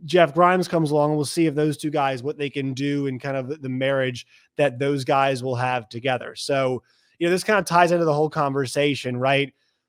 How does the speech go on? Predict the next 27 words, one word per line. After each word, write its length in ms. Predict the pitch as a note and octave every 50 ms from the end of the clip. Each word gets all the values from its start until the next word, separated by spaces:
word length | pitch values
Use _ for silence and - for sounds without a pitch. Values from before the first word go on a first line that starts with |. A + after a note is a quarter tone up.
| _ -
Like, 300 | E3 D#3 D3 C#3 - - -
it's, 320 | F3 D#3+ - - - - _ _ _ -
it 220 | D#3 D#3 C#3 - _ _ _ _
sucks 380 | - - - F#3+ F#3+ F#3 F#3 -
to 120 | - F3+
see 200 | D#3+ - F3+ E3+
guys 340 | D#3+ E3 D#3 D#3 D#3 D3 C3+
like 160 | D#3 D3 C#3
Collin 360 | - D3 C#3+ C3+ C3 C3 C3 B2
Klein 340 | - C3+ C3 B2+ B2+ C#3+
leave, 280 | F#3+ B3 C4 A#3 F3+ - -
but 240 | C4 C4+ A#3+ - - - _ _ _ -
it's 180 | G#3 F#3+ F3+
nice 200 | A3+ A3+ A#3 A3
to 100 | - A3
see 160 | G3 - A3+ G#3
a 60 | F3+
guy 180 | F#3+ F3+ F3+
like 140 | F3+ F3+ E3+
a 40 | D#3+
Jeff 280 | C#3 D#3+ D#3+ D3 - -
Grimes 560 | G#3+ A#3+ B3+ A#3 G3 E3+ D3+ D#3 D#3 - - _ _ _ _ _ - D#3+ C3
get 200 | B2 F#3 G#3 G#3
another 340 | F3+ F3+ F3+ F3 E3+ E3+ F#3+
opportunity 840 | F3 D#3 D#3 D3+ D#3+ D3+ B2+ - D#3 D3+ D3 D3+ D3+ D3+ C#3+ C#3+ C#3
to 140 | C3+ - C3
cook. 380 | A#2+ - D#3 C3+ B2 - -